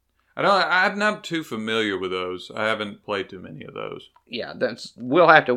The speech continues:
Speaker 2: we'll, we'll get into some of them old Atari
Speaker 1: Yeah.
Speaker 2: level games, like, 'cause there were some really good Atari games.
Speaker 1: 'Cause we're, we're way off our glide path right now as far as <laughs>
Speaker 2: For
Speaker 1: flight
Speaker 2: sure.
Speaker 1: sims are concerned.
Speaker 2: But yeah, the, these games, they, um, the,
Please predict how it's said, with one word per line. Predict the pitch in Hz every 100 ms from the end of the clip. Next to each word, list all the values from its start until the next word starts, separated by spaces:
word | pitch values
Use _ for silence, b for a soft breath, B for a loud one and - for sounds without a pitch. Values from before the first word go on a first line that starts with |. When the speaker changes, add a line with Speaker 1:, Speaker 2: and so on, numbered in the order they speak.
| 123
Speaker 2:
we'll, | 196 170
we'll | 185 233
get | 185
into | 165 135 123
some | 139 123
of |
them | 120
old | 113 117 110
Atari | 117 117 120 113
Speaker 1:
Yeah. | 117 92
Speaker 2:
level | 117 107 107
games, | 113 113 110 110
like, | 113
'cause | 131
there | 190
were | 214
some | 170 127 123
really | 131 127 110
good | 117 117
Atari | - - 120 113 104
games. | 127 143 - - - _
Speaker 1:
'Cause | - 104
we're, | 110 117
we're | 120 113
way | 113 110
off | 101 98
our | 101
glide | 95 95 90 87
path | 95 90 -
right | 98 92
now | 98 92 92
as |
far | - 104 110
as | 117 -
<laughs> |
Speaker 2:
For | - - -
Speaker 1:
flight | 139 131
Speaker 2:
sure. | 180 - 147 135
Speaker 1:
sims | -
are | - -
concerned. | 220 208 - - - - b b b -
Speaker 2:
But | 156 202
yeah, | 196 214
the, | 202 226
these | 180 269 226
games, | 233 226 208 170 -
they, | 185 185
um, | 156 147 143 127 107
the, | 92 117 135 135 127 -